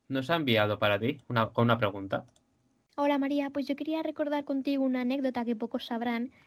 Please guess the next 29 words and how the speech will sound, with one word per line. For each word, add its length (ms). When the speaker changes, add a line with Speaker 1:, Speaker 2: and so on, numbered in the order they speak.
Speaker 2:
y 80
es 80
que 80
te 140
presentaste 1000
al 160
concurso 440
de 120
Disney 340
Channel 340
de 80
My 140
Camp 300
Rock 260
grabando 380
un 100
vídeo 220
de 60
la 100
canción 440
How 120
Will 160
I 160
Be 200
en 140
el 80
salón 240
de 100
casa. 360